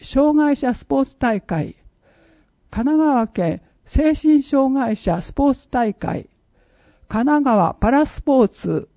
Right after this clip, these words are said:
を開催しています。障害種別ごとに、フライングディスク、ボーリング、アーチェリー、陸上競技、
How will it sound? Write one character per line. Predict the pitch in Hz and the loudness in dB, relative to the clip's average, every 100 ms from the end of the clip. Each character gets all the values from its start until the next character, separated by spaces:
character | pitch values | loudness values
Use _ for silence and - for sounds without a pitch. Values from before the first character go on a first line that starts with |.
| - | -2
を | 262 | -2
開 | - 233 | 0 -2
催 | 233 233 214 | 0 0 0
し | - | -2
て | - 190 | -2 -2
い | |
ま | 180 175 | -2 -4
す。 | - - _ _ _ _ _ _ _ _ | -6 -14 _ _ _ _ _ _ _ _
障 | - - 302 311 | -6 0 2 2
害 | 294 277 269 | 2 2 0
種 | - | 0
別 | 240 254 - | 0 0 -2
ご | 226 226 | -4 -2
と | 202 175 | -2 0
に、 | 160 196 _ _ _ _ | -2 -4 _ _ _ _
フ | - 226 | -2 2
ラ | 277 | 2
イ | 285 285 | 4 4
ン | 262 | 4
グ | 254 | 2
デ | 220 | 2
ィ | 240 | -2
ス | - - _ | -4 -20 _
ク、 | - - - _ _ _ _ - | -6 -6 -8 _ _ _ _ 2
ボ | 240 294 | 4 4
ー | 294 | 4
リ | 285 | 2
ン | 254 233 | 2 0
グ、 | 202 202 - _ _ _ - | 0 0 -6 _ _ _ -6
ア | 262 | 0
ー | 294 | 0
チ | - 208 | 2 0
ェ | |
リ | 180 170 156 | 2 0 -2
ー、 | - _ _ _ - | -6 _ _ _ -6
陸 | 226 - 302 | -4 0 2
上 | 302 294 | 4 2
競 | 269 285 226 185 | 2 2 2 0
技、 | 160 143 | -2 -6